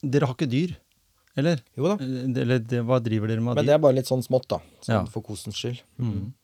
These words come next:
Speaker 2: Så
Speaker 1: Så
Speaker 2: vi har en liten saueflokk og noen høns.
Speaker 1: Å ja.
Speaker 2: To katter og ei bikkje.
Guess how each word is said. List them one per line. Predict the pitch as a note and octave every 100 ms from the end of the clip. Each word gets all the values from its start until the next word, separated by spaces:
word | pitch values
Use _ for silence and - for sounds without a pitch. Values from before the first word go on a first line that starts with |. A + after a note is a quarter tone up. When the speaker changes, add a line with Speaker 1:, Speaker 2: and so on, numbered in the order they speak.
| -
Speaker 2:
Så | -
Speaker 1:
Så | A#2
Speaker 2:
vi | A#2+
har | A#2
en | A#2
liten | G2+ -
saueflokk | G#2 G2+ F#2 - G2+ -
og | G#2 G#2 G2+
noen | G2+ G2+
høns. | G#2 C#3 - - - -
Speaker 1:
Å | G#3
ja. | A#2 - _ _ _ _ _ -
Speaker 2:
To | A#2+
katter | G#2+ A2+ - G#2+
og | G#2
ei | A2
bikkje. | G#2+ - F3